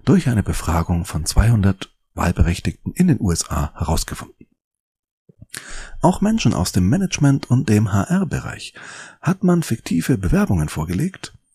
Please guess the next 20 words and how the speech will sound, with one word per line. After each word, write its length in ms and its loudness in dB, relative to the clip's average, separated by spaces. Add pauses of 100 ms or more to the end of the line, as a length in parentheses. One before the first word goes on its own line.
(480)
und 440 0
auch 160 -2
da 380 2
wirkten 600 -2
reines 520 0
Eigenlob 640 0 (760)
und 180 -2
solches, 460 0
das 220 -4
mit 120 -2
dem 100 -2
Lob 220 -6
anderer 260 -2
kombiniert 580 0
war, 260 0 (640)
ähnlich 440 4
kompetent, 720 -2 (920)
aber 720 0 (380)
die 120 2
Sympathie 840 -2